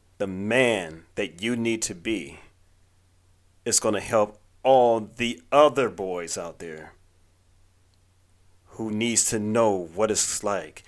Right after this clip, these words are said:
to be a son. So, son, I speak life into you right now. I want you to know that you have what it takes to win in this life.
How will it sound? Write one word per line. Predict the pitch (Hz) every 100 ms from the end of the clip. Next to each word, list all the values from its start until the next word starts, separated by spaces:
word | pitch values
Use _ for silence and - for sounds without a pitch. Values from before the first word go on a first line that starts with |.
| - _
to | -
be | 135 107 95
a | 92
son. | - - 98 80 78 - _ _ _ _ _ _ _ _ _ _ _ _ _ -
So, | 92
son, | 87 - 113 117 117 - -
I |
speak | 95 - 123 120 - -
life | - 85 101 117 113
into | 113 107 110
you |
right | 101 104 95
now. | 92 76 71 _ - - _ -
I | 117 156
want | 147 151 143 -
you | 135
to | 131
know | 135 95 76 - _ _ _ _ _ _ -
that | 104 87
you | 92 127 185 196 196 156
have | - - 123 127 127 123 - -
what | 90 95 127 170 185 -
it | 165 160
takes | 165 135 92 - - - - _ _ - -
to | - 143
win | 120 110 143 156 131 101 - -
in | 160 131
this | 135 131
life. | 120 110 82 - -